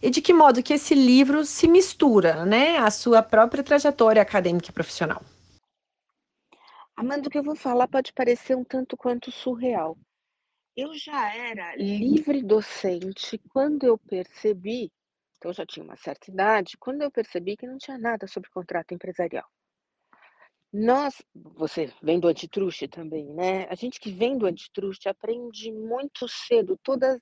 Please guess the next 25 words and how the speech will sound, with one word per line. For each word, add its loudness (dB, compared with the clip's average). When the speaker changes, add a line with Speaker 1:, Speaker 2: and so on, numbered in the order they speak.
Speaker 2:
todo -2
esse -8
arcabouço -6
teórico -4
dos -16
economistas, -10
que -6
eles 2
desenvolveram -2
nas -8
últimas -10
décadas -6
também. -20
Seja -10
a -20
teoria -6
dos -20
custos -10
de -12
transação, -4
toda -8
essa -12
ideia 2
das -8
instituições, -12